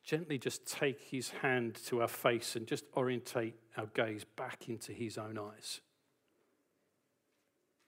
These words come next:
To have our gaze fixed again upon him, the source of all our life and our wholeness and our well-being. In Luke eleven, there's this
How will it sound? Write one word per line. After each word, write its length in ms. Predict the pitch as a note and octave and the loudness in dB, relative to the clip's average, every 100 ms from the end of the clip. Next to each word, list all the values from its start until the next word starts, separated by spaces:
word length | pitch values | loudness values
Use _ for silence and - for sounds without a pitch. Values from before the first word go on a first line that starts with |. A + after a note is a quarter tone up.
| _ _ - | _ _ -2
To 100 | C#3 | 4
have 120 | D#3 | 6
our 120 | C#3+ | 6
gaze 360 | - C3+ B2+ - | 8 8 8 2
fixed 360 | C#3+ - - | 0 0 -2
again 340 | A#2 C3 A#2 A2+ | 2 4 4 2
upon 340 | - A#2+ A2+ | 0 0 0
him, 380 | - B2 A2 B2 - _ _ _ _ _ _ _ _ - - _ _ _ _ _ _ _ - | -2 -2 -2 -12 -18 _ _ _ _ _ _ _ _ -20 -20 _ _ _ _ _ _ _ -2
the 100 | B2+ | 0
source 520 | - - D3 B2+ - | 2 6 6 6 2
of 140 | G#2 - - | 0 0 4
all 380 | C#3 C3+ B2 A#2+ | 6 6 6 6
our 160 | A#2 | 4
life 800 | A2+ A#2 G#2+ - - - - - - _ | 4 4 4 0 -6 -4 -4 -6 -14 _
and 140 | - A#2 | 0 4
our 120 | A2 | 2
wholeness 760 | - B2+ A#2+ A2 A2 A2 - - | 2 4 4 2 -4 -4 -6 -2
and 160 | A#2 | -2
our 120 | G#2+ G#2+ | 0 0
well-being. 720 | A2 A2 A2 G#2 G2+ G#2+ - - - - _ _ _ _ _ _ _ _ _ _ _ _ _ _ _ _ _ _ _ _ _ _ _ _ _ _ _ _ _ _ _ _ _ _ _ - | 2 2 0 -2 -4 -4 -10 -12 -14 -20 _ _ _ _ _ _ _ _ _ _ _ _ _ _ _ _ _ _ _ _ _ _ _ _ _ _ _ _ _ _ _ _ _ _ _ 0
In 140 | B2 | 6
Luke 220 | D3 - | 6 6
eleven, 460 | B2 C3+ B2+ A2+ A2 | 8 8 8 4 2
there's 260 | A2+ A2+ | 2 2
this 420 | - A2 - - | 2 2 2 0